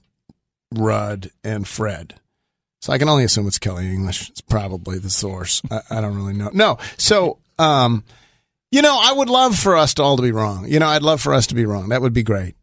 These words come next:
You know, someone said, "Will you resign if you are wrong?" And I said, "No, if, if I'm wrong, I, it'll be a better job. I love covering the Big twelve. I, no, I'm far from resigning if I'm wrong. I would love to cover the Big twelve." So, um, I think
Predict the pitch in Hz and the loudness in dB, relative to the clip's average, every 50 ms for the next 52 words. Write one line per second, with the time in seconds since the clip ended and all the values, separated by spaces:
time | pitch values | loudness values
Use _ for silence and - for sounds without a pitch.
0 | _ _ - 131 120 110 107 101 92 - - - - 151 156 147 - 147 127 120 | _ _ 2 4 4 4 2 0 -4 -8 -4 -2 0 2 2 2 2 0 2 2
1 | 135 135 131 127 139 120 120 117 98 - 120 123 131 151 165 175 147 117 110 104 | 2 2 4 2 2 2 2 2 2 2 2 2 2 2 2 0 0 -2 -2 -4
2 | 107 113 - - 123 117 - - 123 117 117 117 117 107 104 110 107 110 107 107 | -6 -6 -2 0 0 0 -2 -2 -2 0 0 0 0 0 -2 -2 -2 0 0 0
3 | 104 107 113 113 110 101 90 - _ _ - - - - - - - - - - | 2 2 4 4 2 2 -2 -6 _ _ -20 -20 -20 -20 -20 -20 -20 -20 -20 -20
4 | - - _ _ _ _ _ - 110 110 110 107 104 - - - 113 - 123 120 | -20 -20 _ _ _ _ _ -4 -2 -2 -2 -2 -4 -6 -6 -4 -4 -2 0 0
5 | 127 185 240 233 135 110 - - - - 120 113 131 165 202 190 127 110 143 208 | 0 0 0 -2 -4 -4 -6 -6 -4 -2 -2 0 0 0 2 4 4 4 4 4
6 | 247 214 123 107 117 117 139 - _ _ _ _ _ _ _ _ - 117 120 - | 2 2 0 0 0 0 -2 -4 _ _ _ _ _ _ _ _ -2 -2 0 2
7 | 156 151 147 139 117 104 110 110 127 135 123 127 135 165 196 202 151 127 123 123 | 2 4 4 4 2 2 2 2 2 2 2 2 2 2 2 2 0 2 4 4
8 | 151 214 - - 226 170 120 110 101 107 104 - - 101 98 90 80 - - - | 2 2 2 0 0 2 0 0 -2 -2 -2 0 0 0 -2 -2 -4 0 2 2
9 | 156 160 139 156 214 226 151 120 - - 165 208 226 - 196 156 120 120 117 117 | 2 4 4 2 4 2 2 2 2 2 2 2 0 0 -2 -2 0 0 0 2
10 | 120 127 131 127 123 120 117 107 92 117 110 104 104 110 107 101 98 95 101 117 | 2 2 2 2 2 0 -2 -2 -2 -2 -2 -2 -2 -2 -4 -4 -6 -4 0 0
11 | 123 123 123 160 220 214 - - 170 135 117 113 110 107 104 - 113 113 104 101 | 2 2 2 2 2 0 0 0 0 0 0 0 -2 -2 -2 0 0 0 0 0
12 | - - - - - - - - - - _ - - - 180 165 156 147 135 120 | -4 -10 -16 -20 -20 -20 -20 -20 -20 -20 _ -6 -2 2 2 4 4 4 2 0
13 | - - - 127 123 120 120 113 110 110 110 104 - _ _ _ _ - - - | -4 -4 -2 2 2 4 4 2 0 0 -4 -8 -12 _ _ _ _ -20 -20 -20
14 | - _ - 247 220 - - 311 320 311 | -8 _ 0 0 0 2 2 0 0 0